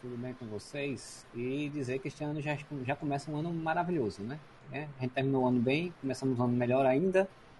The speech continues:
E pra, como o Ju-, o Luiz falou, vamos coroar esse início de ano com esse filme maravilhoso da D C que nunca, nunca nos decepciona, né?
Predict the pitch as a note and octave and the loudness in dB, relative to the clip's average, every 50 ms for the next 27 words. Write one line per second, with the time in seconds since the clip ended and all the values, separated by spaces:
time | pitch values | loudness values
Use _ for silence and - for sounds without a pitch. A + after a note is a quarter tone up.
0 | - - - C#3 C3+ C#3 D3 D3+ D#3+ F3 - - - - - - - C#3 C#3 D3 | -20 -14 -4 0 2 2 2 2 0 0 -4 -6 -20 -20 -14 -2 6 8 8 8
1 | D#3 D3+ D3 - - - - - - C#3+ C#3 C#3+ C#3 A#2+ A2+ C#3 C3 B2+ B2 A#2+ | 8 6 4 2 -2 -6 -16 -6 0 2 4 4 4 4 2 2 2 4 4 6
2 | A#2 A2+ A2+ A#2 B2 C3 B2 - - B2 B2 C3 D3+ E3 F#3 G3 F#3+ - B2+ C3 | 6 4 6 6 6 6 6 6 4 6 6 6 6 4 4 2 0 2 4 4
3 | C#3+ D3 - - D3 C#3+ C#3+ C3 C3 C3+ C#3+ - - - - A#2 - - B2+ B2 | 4 4 4 2 6 8 10 10 10 8 8 4 0 -4 -6 -6 0 2 2 4
4 | B2 B2+ B2 - - C3 B2 B2+ B2 B2 B2+ C3 C#3+ C3+ C3+ - C#3+ C#3+ C3+ C3+ | 4 4 2 2 0 2 4 6 6 6 6 4 2 2 0 0 -2 0 0 0
5 | B2+ A#2 - - - C3+ C#3 C#3 C3+ B2+ - - - - - - C#3 D#3 F3 F3+ | -2 -4 -4 2 4 6 8 8 6 4 2 -6 -20 -14 -4 0 4 6 8 8
6 | F3 E3 D#3 D#3+ D#3+ D#3+ D#3+ E3 D3+ C#3+ C#3 C3+ C#3 C#3 C3+ C#3+ C#3+ - - - | 8 8 8 8 6 8 8 6 6 6 6 4 4 2 4 4 2 2 4 4
7 | C#3+ C#3+ - - D#3 D3+ D3 D#3+ E3 G3+ G#3+ G#3 - - A3 G#3+ G#3 - - - | 4 4 6 4 6 8 8 10 10 10 8 8 6 6 6 6 4 0 -8 -20
8 | - - - - - - - - D3 D3 - - B2+ C3 D3 E3 G3+ G3 - - | -20 -20 -20 -20 -20 -20 -14 -10 -10 -10 -10 -8 0 2 4 6 6 4 6 6
9 | G#3 G#3 G3 - - E3 D#3+ D3+ D#3+ D#3+ D#3 D3+ D3 - - E3 - - - - | 8 8 8 4 2 0 0 0 0 0 0 -2 -2 2 2 0 0 0 -2 0
10 | D#3+ B2+ G2+ G2 G2 G#2 B2 | 2 2 2 2 0 -2 -4